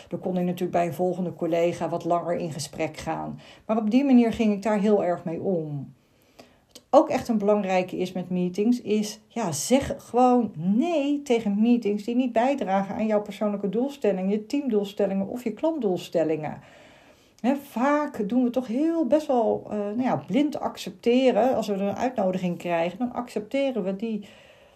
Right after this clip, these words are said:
uitnodiging best wel blind, omdat we dan misschien,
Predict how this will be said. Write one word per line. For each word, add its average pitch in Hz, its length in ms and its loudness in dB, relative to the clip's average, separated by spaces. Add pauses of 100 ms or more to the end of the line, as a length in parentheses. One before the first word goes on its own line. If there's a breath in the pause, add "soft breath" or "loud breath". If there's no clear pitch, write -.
(180)
uitnodiging 208 600 2
best 208 160 2
wel 175 140 2
blind, 185 460 0
omdat 196 300 -2
we 185 100 -6
dan 185 180 0
misschien, 175 460 -6